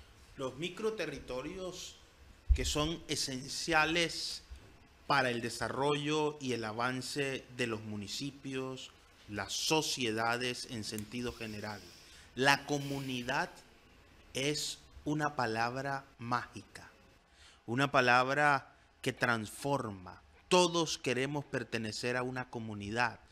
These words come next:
estar asociados, vinculados, participar, y las comunidades influyen mucho en la formación del individuo. Sube la temperatura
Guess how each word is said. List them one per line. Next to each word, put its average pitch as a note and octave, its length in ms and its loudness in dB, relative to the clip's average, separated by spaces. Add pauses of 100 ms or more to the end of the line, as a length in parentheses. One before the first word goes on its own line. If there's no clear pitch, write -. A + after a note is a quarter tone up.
(260)
estar C3 340 4
asociados, A#2+ 1000 2
vinculados, A2+ 960 0 (240)
participar, B2 1040 6 (240)
y A#2+ 100 -2
las B2 180 4
comunidades C3 880 0
influyen C#3+ 680 -4
mucho C#3 480 -2 (320)
en E3+ 260 6
la B2 100 6
formación A#2+ 880 -2 (120)
del A2+ 260 -2
individuo. G2+ 840 0 (440)
Sube B3 880 6
la D3 340 10
temperatura C#3 1300 4